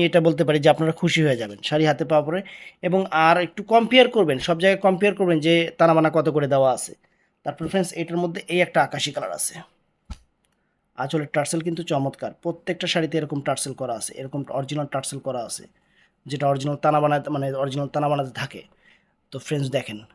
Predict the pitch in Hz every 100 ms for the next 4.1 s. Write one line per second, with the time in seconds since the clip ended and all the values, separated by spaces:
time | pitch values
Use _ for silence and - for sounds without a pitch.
0 | - 120 123 127 117 117 - 123 117 113
1 | 110 - - 135 123 113 104 98 - _
2 | _ _ _ _ _ _ _ _ _ _
3 | 160 170 185 - 202 226 - 202 180 -
4 | 185